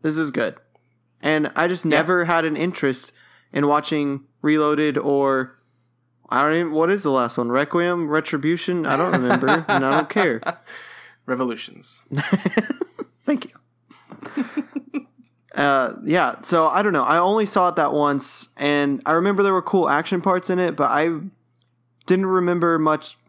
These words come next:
Speaker 1: outside of that at all.
Speaker 2: There you go.
Speaker 1: I remember he has a conversation in this giant room with T Vs, but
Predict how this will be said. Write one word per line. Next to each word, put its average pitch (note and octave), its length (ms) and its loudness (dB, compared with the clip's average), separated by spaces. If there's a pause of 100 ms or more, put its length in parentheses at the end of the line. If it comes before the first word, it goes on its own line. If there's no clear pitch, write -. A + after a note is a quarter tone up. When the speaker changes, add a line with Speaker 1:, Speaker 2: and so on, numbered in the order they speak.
Speaker 1:
outside B2+ 580 0
of A#2+ 120 -6
that A2+ 340 -2
at B2 240 0
all. A#2+ 420 -4 (760)
Speaker 2:
There A#2 100 -6
you - 160 -16
go. - 120 -14 (580)
Speaker 1:
I B2+ 60 -2
remember C#3+ 200 2
he D3 60 2
has C#3+ 160 0
a C3+ 40 -4
conversation C3+ 680 0
in B2+ 160 0
this B2 220 -6
giant B2+ 440 -2
room B2+ 240 -2
with B2 220 -6
T C3 160 -2
Vs, B2 400 -4
but - 300 -8